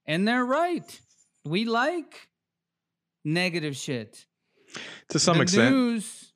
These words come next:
Speaker 2: I, I haven't
Speaker 1: to
Speaker 2: watched
Speaker 1: some extent.
Speaker 2: I haven't watched the news in, I can't remember when, but I, I, I see what you're saying. Like, I'm following it somewhat on social media, and,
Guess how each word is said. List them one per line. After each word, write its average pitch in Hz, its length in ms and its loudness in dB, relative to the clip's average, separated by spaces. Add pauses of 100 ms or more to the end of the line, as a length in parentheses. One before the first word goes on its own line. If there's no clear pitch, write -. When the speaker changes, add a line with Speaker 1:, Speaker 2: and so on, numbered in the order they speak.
Speaker 2:
I, 120 140 4
I 127 160 4
haven't 127 240 2
Speaker 1:
to 104 40 2
Speaker 2:
watched 104 240 4
Speaker 1:
some 247 180 0
extent. 156 680 -8
Speaker 2:
I 120 120 4
haven't 120 260 2
watched 104 280 2
the 107 80 0
news 101 360 0
in, 85 360 -6 (680)
I - 80 -8
can't 90 220 -2
remember 85 340 -2
when, 80 300 -8 (760)
but 101 120 4
I, 92 420 2
I, 92 80 -4
I 101 40 2
see 110 160 0
what 98 120 0
you're - 60 -6
saying. 87 340 -2
Like, 85 180 -6
I'm 85 320 -6 (1080)
following 95 400 2
it 90 140 -2
somewhat 92 320 0
on 85 120 -2
social 87 280 -2
media, 85 480 -4
and, 82 300 -12